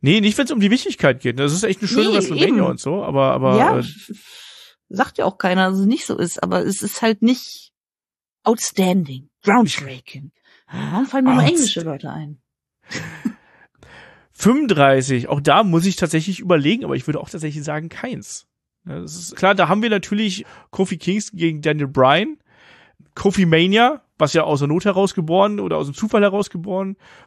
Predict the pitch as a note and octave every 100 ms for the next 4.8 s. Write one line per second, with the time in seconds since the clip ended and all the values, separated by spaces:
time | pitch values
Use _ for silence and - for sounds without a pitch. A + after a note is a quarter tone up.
0 | - E3+ F3 F#3+ G#3+ - _ - - _
1 | _ _ _ _ _ _ - D3 D#3 G#3
2 | A#3+ G#3 F3+ A3 - A3 B3 C4 F4+ F4+
3 | _ _ _ _ _ _ _ _ - C#3+
4 | - _ _ _ _ - D3+ A2